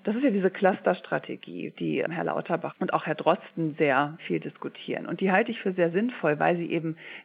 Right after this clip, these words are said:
diesen Faktor Zeit ins Auge nimmt, denn wir verlieren ja oft Zeit. Und die Idee ist dann wirklich, die ganze Klasse in Quarantäne zu, äh,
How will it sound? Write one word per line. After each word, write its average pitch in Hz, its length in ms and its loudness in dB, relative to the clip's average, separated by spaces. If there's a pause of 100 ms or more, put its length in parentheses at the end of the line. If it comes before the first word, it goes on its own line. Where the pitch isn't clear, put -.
(100)
diesen 170 200 0
Faktor - 420 -6 (140)
Zeit 190 280 4 (560)
ins - 220 -4
Auge 156 360 4
nimmt, - 220 -8
denn 156 140 -6
wir 165 80 -4
verlieren 170 400 -6
ja - 120 -6
oft - 200 -12 (140)
Zeit. - 200 -8 (800)
Und 185 340 4 (340)
die 185 100 2
Idee 208 240 2
ist 269 120 -2
dann 202 140 2
wirklich, 190 220 -4
die 175 80 -4
ganze 190 360 0 (220)
Klasse - 380 -4
in 160 120 -6
Quarantäne 160 760 -4 (460)
zu, 151 360 -2
äh, - 80 -4